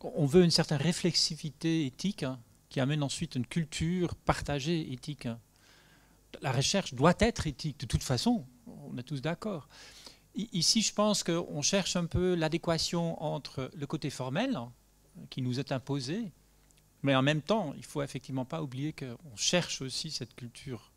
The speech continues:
largement partagée. Je ne pense pas que l'obligation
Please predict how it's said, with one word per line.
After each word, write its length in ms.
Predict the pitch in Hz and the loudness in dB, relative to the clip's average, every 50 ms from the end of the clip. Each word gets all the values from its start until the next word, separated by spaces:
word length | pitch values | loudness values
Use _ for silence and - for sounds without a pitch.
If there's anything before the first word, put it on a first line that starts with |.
| _ _ - | _ _ -10
largement 540 | 113 120 139 160 156 143 - 147 143 131 123 | -4 0 0 2 2 0 -2 -2 -2 -4 -4
partagée. 600 | - 139 120 - - 120 113 113 117 127 180 202 - _ _ - - - - - - - - - - _ _ _ - - - - | -6 -10 -10 -10 -10 -12 -10 -10 -12 -12 -12 -14 -16 _ _ -20 -20 -20 -20 -20 -20 -20 -20 -20 -20 _ _ _ -20 -18 -8 -4
Je 140 | 156 120 151 | -2 -2 0
ne 60 | 131 | 6
pense 200 | - 190 175 - | 6 6 6 6
pas 200 | - - 196 196 | 4 4 4 4
que 160 | - - 170 | 2 0 -2
l'obligation 800 | 147 151 175 226 196 190 180 190 180 160 - - 190 180 165 135 | 2 4 4 4 4 4 4 4 4 4 2 0 0 0 -2 -2